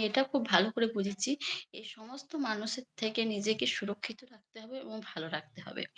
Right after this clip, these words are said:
আর আমার সন্তানদেরকেও তাদের কাছ থেকে সুরক্ষিত রাখতে হবে। তারা যখন আমাকে পছন্দ করে না, তারা নিশ্চয়ই আমার সন্তানদেরকেও ভালোবাসবে না। সেটা কিন্তু নিজেকে বিশ্বাস করাতে হবে।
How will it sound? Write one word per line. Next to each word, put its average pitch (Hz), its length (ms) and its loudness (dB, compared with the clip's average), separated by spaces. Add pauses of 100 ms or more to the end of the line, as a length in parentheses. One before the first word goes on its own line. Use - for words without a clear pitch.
(480)
আর - 120 -4
আমার 190 280 0
সন্তানদেরকেও 220 720 2 (720)
তাদের 185 260 -8
কাছ 196 200 -6
থেকে 269 200 -6
সুরক্ষিত 175 500 -2
রাখতে 165 320 0
হবে। - 180 -4 (400)
তারা 208 220 12
যখন 277 240 10
আমাকে 220 360 8
পছন্দ 226 380 6 (100)
করে 185 200 8
না, 190 140 12
তারা 196 260 10 (360)
নিশ্চয়ই 220 380 6
আমার 214 200 6
সন্তানদেরকেও 190 680 8
ভালোবাসবে 185 580 6
না। 214 120 6 (380)
সেটা 196 300 6 (100)
কিন্তু 196 300 4 (460)
নিজেকে 208 340 6
বিশ্বাস 196 380 6
করাতে 170 300 0
হবে। 175 200 4